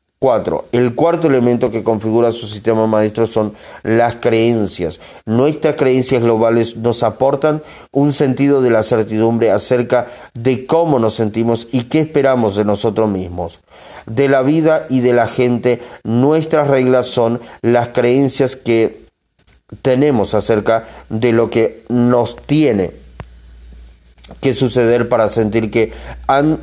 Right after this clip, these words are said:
dado satisfecho, han quedado satisfechos nuestros valores. Por ejemplo, algunas personas están convencidas de que si me amas,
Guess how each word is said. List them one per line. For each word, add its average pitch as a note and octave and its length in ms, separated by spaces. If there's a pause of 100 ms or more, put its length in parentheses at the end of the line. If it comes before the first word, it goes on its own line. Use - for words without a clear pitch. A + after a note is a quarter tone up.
(100)
dado C#3+ 500
satisfecho, A#2+ 640
han C#3 120
quedado C#3+ 420
satisfechos A2 640
nuestros A2 340
valores. F#2 520 (340)
Por C#3+ 160
ejemplo, G#2 460 (220)
algunas D3 420
personas C3+ 520
están B2 320
convencidas B2 920
de A2 140
que A2+ 140
si A2+ 320 (3500)
me B2+ 200
amas, D#3+ 440